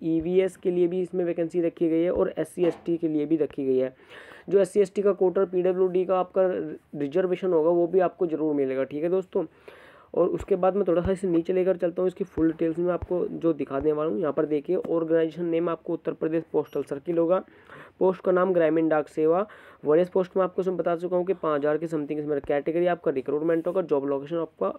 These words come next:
India में होगा यानी कि उत्तर प्रदेश के लगते हुए ज़िलों से। उसके नीचे थोड़ा apply करने के लिए आपको यहाँ पर बता दूँ कि इसका link अभी activate नहीं हुआ, जैसे इसका link activate होगा आपको उसमें पता लग जाएगा। ये अलग-अलग district को, अलग-अलग state, अलग-अलग district के हिसाब से ये वैकेंसी इसमें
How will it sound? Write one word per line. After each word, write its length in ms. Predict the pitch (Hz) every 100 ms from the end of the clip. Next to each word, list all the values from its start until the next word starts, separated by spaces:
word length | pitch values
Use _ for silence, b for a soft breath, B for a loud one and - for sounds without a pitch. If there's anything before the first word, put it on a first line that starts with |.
| 170
India 260 | 139 127
में 100 | 127
होगा 240 | 127 135 180
यानी 160 | 160
कि 100 | 143
उत्तर 220 | 170 156 143
प्रदेश 320 | 135 123 120
के 160 | - 208 - B B B -
लगते 260 | 143 -
हुए 120 | 143 185
ज़िलों 240 | 160 123
से। 180 | 113 - B B B 170
उसके 200 | 165 196
नीचे 220 | 202 214
थोड़ा 220 | 202 185 190
apply 300 | 175 175 180
करने 260 | 185 170 170
के 100 | 175
लिए 120 | 180
आपको 240 | 170 -
यहाँ 100 | 165
पर 120 | 143 151
बता 260 | 143 147
दूँ 100 | 147 165
कि 60 |
इसका 200 | 180 -
link 240 | 160 165 170
अभी 140 | 165
activate 480 | 160 160 156 165 -
नहीं 120 | 147
हुआ, 80 | 160
जैसे 280 | 151 139 170
इसका 200 | 165 175
link 240 | 170 170
activate 380 | 151 - 151 147
होगा 160 | 147 170
आपको 220 | 160 151
उसमें 160 | 147
पता 220 | 139 135 147
लग 260 | 131 151
जाएगा। 300 | 143 135 147
ये 260 | 175 170 -
अलग-अलग 440 | 170 175 185 196 170
district 320 | 151 165 160
को, 140 | 196
अलग-अलग 480 | 190 156 160 175 185
state, 240 | - 175 185
अलग-अलग 320 | 170 160 180
district 340 | 160 - 156
के 60 | 160
हिसाब 180 | 139 135
से 120 | 143
ये 60 |
वैकेंसी 300 | 139 135 127
इसमें 220 | 127 151